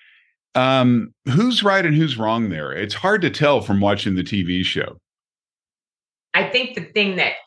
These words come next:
Speaker 2: really stirred up the pot was that then Jen told Gina that it was said at the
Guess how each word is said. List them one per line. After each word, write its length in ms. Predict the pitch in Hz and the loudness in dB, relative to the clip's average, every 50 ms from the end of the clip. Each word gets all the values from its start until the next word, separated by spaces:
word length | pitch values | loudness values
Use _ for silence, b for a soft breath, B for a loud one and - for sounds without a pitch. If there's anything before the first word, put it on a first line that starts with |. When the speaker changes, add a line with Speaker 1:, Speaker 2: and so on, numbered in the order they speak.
| _ - 160 | _ -12 -6
Speaker 2:
really 240 | 160 180 180 175 156 | -4 0 0 0 0
stirred 300 | 156 - - 165 165 156 | 0 -2 0 0 2 2
up 140 | 147 139 - | 0 -2 -4
the 80 | 139 127 - - | -6 -6 -6 -4
pot 400 | 180 175 160 139 131 - 131 - | 0 0 2 2 0 -2 -2 -2
was 220 | 156 151 - - | -2 -2 -2 -2
that 220 | - 147 - - 131 | -4 -4 -4 -2 -2
then 220 | 147 156 139 143 135 | -2 -2 -2 -2 -8
Jen 680 | 120 117 156 175 165 156 143 139 139 135 139 139 127 - _ _ _ _ _ _ _ _ _ | -12 -8 -6 -4 -2 -2 -2 -2 -4 -4 -6 -10 -14 -18 _ _ _ _ _ _ _ _ _
told 360 | - - 180 160 151 151 151 | -2 0 2 2 2 0 -4
Gina 520 | - - 160 147 139 131 123 120 117 117 - | -6 -6 -4 -2 0 0 0 0 0 0 0
that 120 | 139 143 127 | -2 -2 -2
it 80 | 120 | -2
was 220 | - 127 - - - | -4 -6 -10 -8 -4
said 460 | - 151 139 127 123 117 107 113 117 123 | -2 0 0 2 0 0 -2 -4 -4 -8
at 80 | 127 - | -8 -8
the 60 | 113 | -10